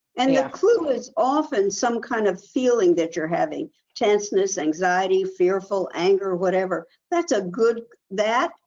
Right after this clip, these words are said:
Speaker 1: plus, when you start characterizing some, your spouse, not describing what's going on, that's a, those are the red flags that tell you,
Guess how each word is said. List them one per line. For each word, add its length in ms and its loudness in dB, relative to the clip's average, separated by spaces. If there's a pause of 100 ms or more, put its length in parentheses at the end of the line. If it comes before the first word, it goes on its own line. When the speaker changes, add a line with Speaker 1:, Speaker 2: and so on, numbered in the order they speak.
(120)
Speaker 1:
plus, 380 -2
when 160 2
you 100 2
start 360 -2
characterizing 960 -2 (420)
some, 460 -4
your 200 -2
spouse, 540 -2
not 260 0
describing 760 -4
what's 200 0
going 340 2
on, 320 -2 (1500)
that's 280 -2
a, 340 0
those 220 0
are 80 2
the 120 2
red 300 -2
flags 400 -2
that 160 -4
tell 220 -2
you, 260 2